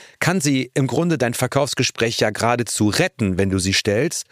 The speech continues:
Oder sie kann dein Verkaufsgespräch vernichten, wenn du sie nicht stellst, wenn wir nämlich die Situation haben, wie wir sie vorhin, äh, besprochen haben. Du hast das Budget im Kopf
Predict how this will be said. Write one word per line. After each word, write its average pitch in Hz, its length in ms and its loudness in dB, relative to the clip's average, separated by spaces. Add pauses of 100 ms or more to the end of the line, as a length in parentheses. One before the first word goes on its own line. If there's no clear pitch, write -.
(360)
Oder 147 420 2
sie 127 140 -2
kann 135 160 0
dein 135 80 0
Verkaufsgespräch 120 1120 0
vernichten, 117 500 0
wenn 98 140 4
du 110 80 2
sie 113 100 0
nicht 180 220 0
stellst, - 460 -2
wenn 120 120 2
wir 120 80 2
nämlich 127 220 0
die 135 100 0
Situation 131 640 0
haben, 127 200 0
wie 127 120 0
wir 127 100 2
sie 131 140 -2
vorhin, 117 400 0 (340)
äh, 110 140 2
besprochen 98 480 0
haben. 92 160 2
Du 87 140 0
hast - 440 -2 (120)
das 139 180 0
Budget 147 360 0
im 147 120 -2
Kopf - 380 -4